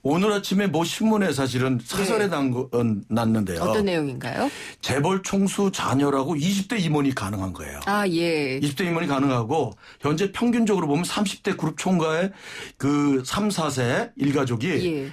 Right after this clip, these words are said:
Speaker 1: 평균 이십팔 세가 지금 주요 계열사에 입사한 다음에 삼 년 반 만에 임원이 되는 거예요.
Speaker 2: 네.
Speaker 1: 초고속 승진을 하고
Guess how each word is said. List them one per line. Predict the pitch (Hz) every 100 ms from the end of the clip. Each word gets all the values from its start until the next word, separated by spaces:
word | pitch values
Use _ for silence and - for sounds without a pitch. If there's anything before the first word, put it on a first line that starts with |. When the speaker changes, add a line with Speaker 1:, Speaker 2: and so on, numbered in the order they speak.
| -
Speaker 1:
평균 | - 233 247 214
이십팔 | 151 160 - - 202
세가 | 190 - - 185 170 160 196 240 269 _ _ _ _ -
지금 | - 143 190 190
주요 | - 175 202
계열사에 | 170 160 139 160
입사한 | 156 135 196 175 160
다음에 | 143 135 170
삼 | - 214
년 | 233 220
반 | - 113 175
만에 | 185 143 92 - _ _
임원이 | 160 190 180 170
되는 | 120 92
거예요. | 82 156
Speaker 2:
네. | 175 180 160 135 120 -
Speaker 1:
초고속 | - 247 202 190 185 -
승진을 | 180 151 160
하고 | 135 110 165 147